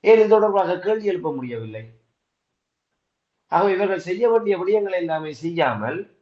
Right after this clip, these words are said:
வெறுமனே இவ்வாறு ஊடகங்களை அவர்கள் கருத்து கூறுகின்ற, உதாரணத்துக்கு பதில் சொல்கின்றோம் என்ற வகையிலே இவர்கள் தாங்களும் இந்த விடயத்திலே கரிசனையோடு இருக்கின்றோம் என்பதாக காட்டிக்கொள்வதாகத்தான் நாங்கள் இதிலே பார்க்க முடியுமே தவிர தமிழ் அரசியல் கைதிகள் விடயம், தமிழ் அரசியல் கைதிகள் விடயம் மட்டுமல்ல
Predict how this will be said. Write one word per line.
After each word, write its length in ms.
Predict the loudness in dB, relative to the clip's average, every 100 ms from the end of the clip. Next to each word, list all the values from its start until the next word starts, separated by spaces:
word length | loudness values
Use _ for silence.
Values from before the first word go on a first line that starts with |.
| _ _ _ 0
வெறுமனே 440 | 2 4 4 2
இவ்வாறு 320 | 0 0 -2 -2
ஊடகங்களை 380 | -4 -4 -6 -4
அவர்கள் 380 | -4 -4 -10 -8
கருத்து 300 | -10 -8 -10
கூறுகின்ற, 360 | -8 -8 -8
உதாரணத்துக்கு 440 | -2 0 0 0 -2
பதில் 240 | -2 -2
சொல்கின்றோம் 480 | -4 -4 -4 -6 -4
என்ற 160 | -4
வகையிலே 400 | -4 -4 -6 -4
இவர்கள் 300 | -4 -4 -4
தாங்களும் 520 | 0 2 2 -2 -4 -8 _ _
இந்த 200 | 0 0
விடயத்திலே 500 | 2 0 0 2 4 4 2 -6 _
கரிசனையோடு 500 | -4 -2 -4 -4 -4
இருக்கின்றோம் 500 | -4 -10 -10 -6 -6
என்பதாக 420 | -4 -2 0 -2 -4
காட்டிக்கொள்வதாகத்தான் 840 | -4 -4 -8 -6 -2 -2 -4 -6 -8
நாங்கள் 280 | -8 -10
இதிலே 180 | -8 -8
பார்க்க 320 | 0 0 0
முடியுமே 320 | -8 -6 -6 -4
தவிர 520 | -2 -4 -6 -8 -12 _ _ _
தமிழ் 260 | 0 2
அரசியல் 400 | 0 0 -2 -6
கைதிகள் 340 | -2 -2 -2 -6
விடயம், 380 | -4 -4 -4 -6
தமிழ் 200 | -4 -2
அரசியல் 300 | -2 -6 -8
கைதிகள் 300 | -6 -6 -4
விடயம் 200 | -4 -4
மட்டுமல்ல 520 | -6 -6 -6 -6